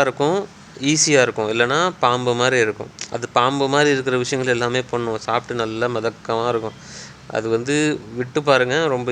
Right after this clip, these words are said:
ஈஸியா புரியும். அப்படியே சாப்பிட்டாலும் ரொம்ப ரேரா எடுத்துக்கோங்க, அடிக்கடிக்கெல்லாம் எடுத்தீங்கன்னா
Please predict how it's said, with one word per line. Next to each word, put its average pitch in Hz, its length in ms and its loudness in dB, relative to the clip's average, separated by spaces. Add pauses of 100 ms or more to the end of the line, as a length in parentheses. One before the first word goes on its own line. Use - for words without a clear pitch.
(100)
ஈஸியா 120 320 0 (220)
புரியும். 110 260 -2
அப்படியே 120 260 0
சாப்பிட்டாலும் 139 400 0
ரொம்ப 139 380 2
ரேரா 131 320 4
எடுத்துக்கோங்க, 123 480 0
அடிக்கடிக்கெல்லாம் 117 540 -2
எடுத்தீங்கன்னா 120 400 -6